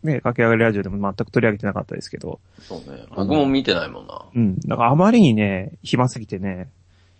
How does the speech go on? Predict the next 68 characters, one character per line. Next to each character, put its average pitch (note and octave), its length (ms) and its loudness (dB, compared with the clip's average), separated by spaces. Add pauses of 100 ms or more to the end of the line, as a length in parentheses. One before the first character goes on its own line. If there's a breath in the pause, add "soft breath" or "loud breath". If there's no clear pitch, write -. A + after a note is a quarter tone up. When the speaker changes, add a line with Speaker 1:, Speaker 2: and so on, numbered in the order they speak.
(100)
Speaker 1:
ち - 80 -2
ょ - 40 2
っ - 20 0
と、 F#2 380 0 (180)
<laughs> A#2+ 180 -2
This F3 260 2
Is E3+ 120 -2
It - 160 -4
見 A2 140 -4
と F3+ 100 4
こ D3 120 4
う - 40 -4
か A2+ 80 2
な G#2+ 80 2
っ G#2+ 60 -4
て - 120 -2
い A2 140 2
う F#2+ 60 -4
の G2 80 -8
を F#2 40 -12
不 D3+ 120 2
意 C#3 80 4
に C3+ 80 0
思 C3 140 -2
っ C3 40 -4
て。 - 240 -14 (240)
Speaker 2:
暇 B2+ 360 0
な D#3 100 4
タ C#3 120 2
イ B2+ 40 2
ミ B2+ 80 2
ン A#2+ 40 0
グ A#2 80 4
あ B2+ 100 4
っ C3 100 -10
た？ F2+ 240 0 (920 loud breath)
Speaker 1:
ち - 60 -2
ょ - 40 0
っ - 20 -2
と - 80 -2
だ C#3 80 4
け C3 80 0
あ A#2+ 60 4
り A2+ 80 2
ま A2+ 80 -2
し - 80 -12
た。 - 120 -8 (180)
Speaker 2:
お E2 420 -14
う。 - 100 -20
Speaker 1:
ち - 80 -8
ょ B2+ 40 -2
っ - 40 -6
と D#3+ 100 0
だ E3 80 2
け E3 60 0
あ D#3+ 60 2
っ - 20 -6
た C3+ 140 2
時 G#2 160 -4
に、 G2 260 -8 (560)
同 D3+ 220 4
じ F3+ 360 0 (120)
映 E3+ 160 2
画 E3 80 4
と E3 100 0
か A#2+ 80 2
デ A2 80 -4
ィ A2 40 -6